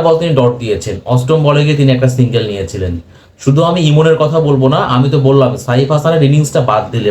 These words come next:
মানে, সাইফ হাসানকে বাদ দিলে বাকি যারা ব্যাটার আছেন প্রত্যেকেই, আমার মনে হলো কি একটা সময় যে এটা আসলে টি টোয়েন্টি না, মানে, একশো বিশ বলের খেলা তো, টি টোয়েন্টি তারা প্রত্যেক খেলছে হচ্ছে টেস্ট খেলছে, তাদের পরিকল্পনা কি ছিল আমি এই জিনিসটা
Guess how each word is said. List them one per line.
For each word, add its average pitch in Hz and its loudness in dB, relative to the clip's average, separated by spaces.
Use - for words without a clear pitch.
মানে, 110 -4
সাইফ 120 4
হাসানকে 143 2
বাদ 110 0
দিলে 143 0
বাকি 110 -4
যারা 123 2
ব্যাটার 107 0
আছেন 113 -6
প্রত্যেকেই, 151 -2
আমার 131 2
মনে 151 2
হলো 170 2
কি 175 -6
একটা 160 -4
সময় 170 0
যে 117 -2
এটা 135 2
আসলে 165 -2
টি 190 -6
টোয়েন্টি 165 2
না, 87 -4
মানে, 117 0
একশো 127 -2
বিশ 143 4
বলের 156 0
খেলা 170 2
তো, 156 2
টি 135 0
টোয়েন্টি 143 0
তারা 143 2
প্রত্যেক 143 0
খেলছে 135 0
হচ্ছে 156 -6
টেস্ট 160 0
খেলছে, 104 -4
তাদের 127 0
পরিকল্পনা 196 2
কি 165 -6
ছিল 127 2
আমি 127 2
এই 123 2
জিনিসটা 143 0